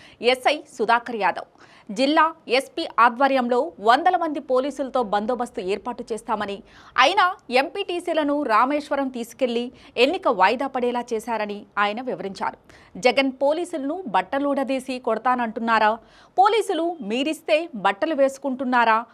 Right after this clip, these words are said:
పోలీసులు కష్టపడి చదివి పరీక్షలు పాసై ఈ యూనిఫామ్ సంపాదించారని, వేలాది మంది పాల్గొన్న పరీక్షల్లో నెగ్గి వేసుకున్న యూనిఫామ్ ఇది. ఇది ఊడదీయడానికి అరటి తొక్క కాదు. పోలీసులు నిజాయితీగా ప్రజల పక్షాన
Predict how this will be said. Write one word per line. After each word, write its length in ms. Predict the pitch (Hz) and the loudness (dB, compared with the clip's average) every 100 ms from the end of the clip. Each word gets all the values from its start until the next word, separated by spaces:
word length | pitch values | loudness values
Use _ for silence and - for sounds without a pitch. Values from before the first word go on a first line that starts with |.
| _ _ | _ _
పోలీసులు 400 | 220 240 277 269 | 2 2 2 -6
కష్టపడి 580 | 262 - 208 - 370 294 | -4 -4 -4 -2 0 0
చదివి 440 | 254 254 214 240 453 - | -2 -2 -2 -6 -10 -2
పరీక్షలు 380 | 226 247 - 247 | -2 -2 -6 -8
పాసై 440 | 220 190 208 320 523 - - - | -2 -2 0 -2 -6 -8 -14 -2
ఈ 100 | 349 | 0
యూనిఫామ్ 560 | 320 311 381 359 320 | 2 0 -2 0 -2
సంపాదించారని, 1000 | 330 - 220 285 277 247 269 233 226 208 - - - | -2 -4 -2 -2 -4 -4 0 0 0 -4 -12 -20 -2
వేలాది 420 | 202 247 311 320 | 6 6 6 2
మంది 220 | 294 269 | -2 -6
పాల్గొన్న 420 | 277 240 240 240 233 | -2 -2 0 -2 -4
పరీక్షల్లో 600 | 233 196 214 262 233 220 | -4 -4 -4 -6 -2 -2
నెగ్గి 580 | 196 190 180 262 226 - - - | -4 -8 -6 -4 -4 -6 -20 -4
వేసుకున్న 480 | 202 294 - 320 285 | 4 4 4 -4 -2
యూనిఫామ్ 580 | 269 208 269 285 277 240 | -2 -2 -4 -2 -2 -2
ఇది. 200 | 226 170 - _ _ - | -4 -8 -12 _ _ -4
ఇది 300 | 320 392 392 - | 0 0 -2 -8
ఊడదీయడానికి 920 | 233 302 320 294 294 269 262 285 247 - - - | -2 0 0 0 0 0 -2 -6 -8 -10 -2 4
అరటి 300 | 269 359 349 | 6 4 0
తొక్క 220 | 320 302 | -2 0
కాదు. 300 | 247 180 - _ _ _ - | 2 2 0 _ _ _ 4
పోలీసులు 540 | 277 302 294 285 370 - | 4 4 0 -6 -6 -6
నిజాయితీగా 640 | 214 220 277 294 294 285 403 - _ - - | -6 -2 -2 -2 -4 -2 -4 -4 _ -4 4
ప్రజల 260 | 294 381 | 4 4
పక్షాన 520 | 392 311 - 311 277 | 0 -2 -4 -4 -2